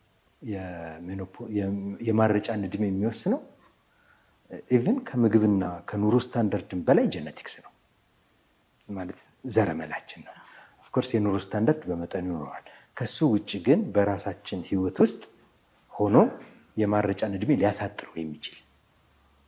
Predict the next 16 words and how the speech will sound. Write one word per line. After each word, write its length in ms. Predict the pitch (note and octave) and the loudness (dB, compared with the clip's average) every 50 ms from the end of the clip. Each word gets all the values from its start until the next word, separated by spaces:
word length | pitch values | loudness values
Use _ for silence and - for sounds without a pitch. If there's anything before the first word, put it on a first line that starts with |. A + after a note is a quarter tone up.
| _ _ _ - - - | _ _ _ -20 -14 -6
ተብሎ 240 | - B2+ A#2 G2+ F#2 F#2 | 0 2 2 2 0 -4
ከሚታሰቡ 640 | - - - G#2+ G2 - - G#2+ F#2 - - G2+ F2+ F2 | -4 -4 -2 -4 -4 -2 -4 -6 -6 -6 -6 -4 0 2
ዋናዎቹ 460 | B2+ C#3+ C#3 A#2+ G#2 G2 F2+ - - - | 4 4 4 4 2 0 -2 -6 -8 -10
ምክንያቶች 440 | F#2+ F#2+ - C#3+ D3+ D#3+ A#3+ A3 A3+ - - - - | -8 -2 4 4 4 6 4 2 0 -4 -16 -8 0
ምንም 260 | G#2+ A2+ A#2 B2 A2 F#2+ | 4 6 8 8 6 4
አለመውለድና 580 | E2+ E2 E2 E2+ F2 F#2 A2 A#2 C3+ D#3 G#3+ C4+ - - - _ _ _ - _ _ _ | 0 -2 -4 -4 -2 0 0 2 2 2 2 0 0 -6 -20 _ _ _ -20 _ _ _
ሲጋራ 360 | - - - - - - - - | -16 -14 -12 -10 -8 -8 -8 -8
ማጨስ 280 | - - - - - - | -12 -14 -16 -16 -16 -16
ናቸው። 220 | - - - - - _ - - - - - - - _ _ _ _ _ _ _ _ _ _ _ - - - - - _ _ _ - - | -18 -20 -20 -20 -20 _ -20 -20 -20 -20 -20 -20 -20 _ _ _ _ _ _ _ _ _ _ _ -20 -20 -20 -20 -20 _ _ _ -16 -14
ከነኚህ 440 | - - - A2+ A#2+ B2 B2 C3 C3 | -6 0 2 6 8 8 8 8 6
ውጭ 160 | B2+ B2 - A#2 | 2 2 2 2
ያሉት 340 | A#2+ A#2 A#2 C3+ G3 A3 - | 2 2 2 0 -2 -4 -2
ብዙም 300 | - G#2+ F#2+ G#2+ G2 F#2+ G2 - - - | -2 -2 -2 -2 -4 -6 -6 -12 -12 -10
አ-፣ 120 | - G#2+ G2 D#2 E2+ | -8 -6 -6 -6 -6
አፌክት 380 | F#2 F2+ - - - F2 - - | -6 -8 -8 -10 -12 -12 -12 -12
አያደርጉም። 440 | - - - - - - - - - | -10 -8 -8 -8 -8 -10 -12 -14 -18